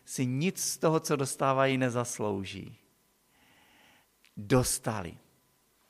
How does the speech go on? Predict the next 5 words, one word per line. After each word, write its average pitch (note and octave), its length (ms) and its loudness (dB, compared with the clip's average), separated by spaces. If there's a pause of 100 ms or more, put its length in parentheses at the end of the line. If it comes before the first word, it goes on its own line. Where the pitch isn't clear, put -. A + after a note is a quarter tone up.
(500)
aby A2 200 0
byla B2 480 2
uspokojena A2 800 -2
jejich F#2+ 320 -6
potřeba. - 640 -14